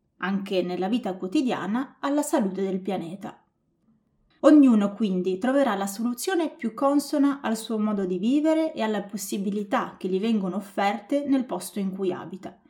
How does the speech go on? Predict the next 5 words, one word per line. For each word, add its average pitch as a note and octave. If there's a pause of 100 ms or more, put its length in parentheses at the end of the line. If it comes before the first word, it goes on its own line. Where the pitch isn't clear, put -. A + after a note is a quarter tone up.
(380)
E G3+
questa B3
guida, A3
questo G3+
libretto, F#3